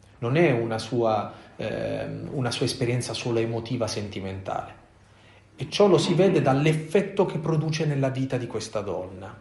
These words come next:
Quella donna non è ripiegata su se stessa, ma comincia a vivere per. E la prima cosa che fa è si mette a servizio di chi ha bisogno. Chi ha bisogno in quel momento? La cugina Elisabetta.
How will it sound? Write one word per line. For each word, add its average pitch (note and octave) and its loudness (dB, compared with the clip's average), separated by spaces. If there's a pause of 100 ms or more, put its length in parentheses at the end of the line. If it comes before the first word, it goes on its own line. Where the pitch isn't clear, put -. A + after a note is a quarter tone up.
(420)
Quella A2+ -6
donna F3+ 2 (160)
non C#3 2
è B2+ 0
ripiegata A#2 -2
su A#2 -8
se A#2+ -6
stessa, E3+ 0
ma C3 0
comincia D#3+ 0
a C3 0
vivere C3 0
per. F#2 -2 (240)
E - -8
la C3 0
prima F#3 4
cosa C#3+ 0
che B2 -4
fa - 2 (300)
è - -10
si - 0
mette C3 0
a C3+ 0
servizio B2 -4
di A#2 -6
chi A#2 -4
ha A#2 0
bisogno. G2 -4
Chi - -2
ha C#3 4
bisogno C#3+ 2
in C3 2
quel C3+ 0
momento? D#3 0
La B2 -2
cugina A2 -4
Elisabetta. F#2+ -8